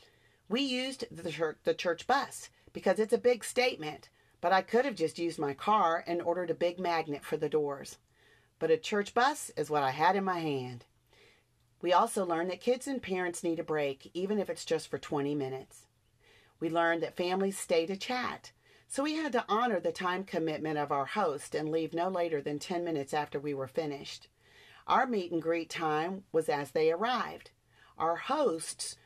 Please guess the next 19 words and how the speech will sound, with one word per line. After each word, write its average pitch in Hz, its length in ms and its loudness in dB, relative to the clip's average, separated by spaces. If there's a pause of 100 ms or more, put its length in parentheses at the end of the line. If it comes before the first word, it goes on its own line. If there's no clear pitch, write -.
(140)
would - 160 0
then 165 200 2
take 165 240 0
care 165 220 4
of 156 60 2
the 170 100 2
back 175 320 0
end 143 260 0
hospitality. 147 1000 -4 (800)
Our 175 140 2
host 233 420 4
also 214 420 0
got 160 280 2 (120)
FaceTime 151 800 -2
with 147 240 -6
everyone 202 380 2
in 180 100 -4
their 160 160 -2
neighborhood 143 680 -2